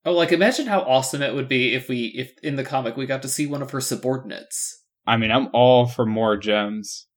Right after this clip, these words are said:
Speaker 2: <laughs> We definitely, it'd be nice to see that. 'Cause we never, <sighs> the closest we get to, like, seeing, like, uh, superior and inferiors is on the human space station. Um, but that's kind of the
Speaker 1: Yeah.
Speaker 2: only time we saw that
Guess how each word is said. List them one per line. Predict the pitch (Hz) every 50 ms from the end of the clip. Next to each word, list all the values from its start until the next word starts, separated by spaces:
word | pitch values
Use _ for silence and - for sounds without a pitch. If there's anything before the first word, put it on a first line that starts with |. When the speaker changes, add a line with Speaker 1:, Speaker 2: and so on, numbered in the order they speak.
| -
Speaker 2:
<laughs> | - - -
We | 180 160 156 135 104 - 120 120 127 127 123 - - _ _ _ - - 127 120
definitely, | 120 139 143 147 170 165 143 - 135
it'd | 131 120
be | 151 165
nice | 165 135 143 170 175 -
to | - 120
see | 123 - 143 135
that. | 120 120 104 104 - - - _ _ _ _ _ _ -
'Cause | - 165
we | 190 226
never, | 240 285 311 349 277 202 165 - -
<sighs> | - 135 - - - 135
the | 131 131 123 - 135 143 143
closest | - 180 196 190 214 190 175
we | 156 139
get | 120 - 139 139 -
to, | - 127
like, | 113 117 117 117
seeing, | - - - 120 117 117 113 110
like, | 104 104 107 101 - -
uh, | 113 107 107 107 107
superior | - - - - - - - 127 123 123 120 117 110 110 113 113 110 110 110 110 107 - _ _ _ -
and | - 120 113
inferiors | 117 117 117 120 - 120 110 107 104 104 104 107 101 -
is | 110 107 107 101 104 98 -
on | - 110 110 110 104 107 101
the | 95 - 104 104 101 - _ _ _ _
human | - - - 123 123 123 110 98
space | - - - 104 104 -
station. | - - 113 104 104 - - 107 107 107 - _ _ _ _ _ _ _ _ -
Um, | - 120 113 113
but | - 113
that's | 127 123
kind | - - 156 151 151
of | 147 123 117
the | 113 117
Speaker 1:
Yeah. | - -
Speaker 2:
only | 120 120 117 120 117 107
time | - - 123 120 123 117 113 113 110 107
we | - 110 107 107 -
saw | - - - - 123 117 113 107
that | 104 104 101 104 101 98